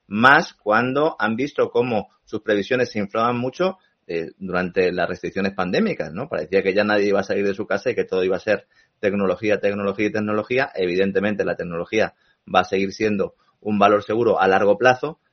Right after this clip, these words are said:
pero cuidado, si queremos hacer inversiones a corto o a medio, quizás no es la,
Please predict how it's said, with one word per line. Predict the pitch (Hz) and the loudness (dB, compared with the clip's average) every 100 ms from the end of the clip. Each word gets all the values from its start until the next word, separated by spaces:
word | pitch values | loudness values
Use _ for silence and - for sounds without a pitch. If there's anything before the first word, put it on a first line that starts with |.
| _ | _
pero | 98 98 | -2 0
cuidado, | 98 98 101 | 0 2 2
si | 113 104 | 0 -4
queremos | - 87 90 | -4 -4 -8
hacer | - 95 | -8 -6
inversiones | 92 87 92 90 | -6 -6 -8 -8
a | 76 | -6
corto | 90 92 | -4 -4
o | |
a | 87 | -4
medio, | 90 95 | -2 -4
quizás | 92 87 92 - | -4 -2 -2 -2
no | - 104 101 | -6 0 2
es | |
la, | 98 92 | 2 -2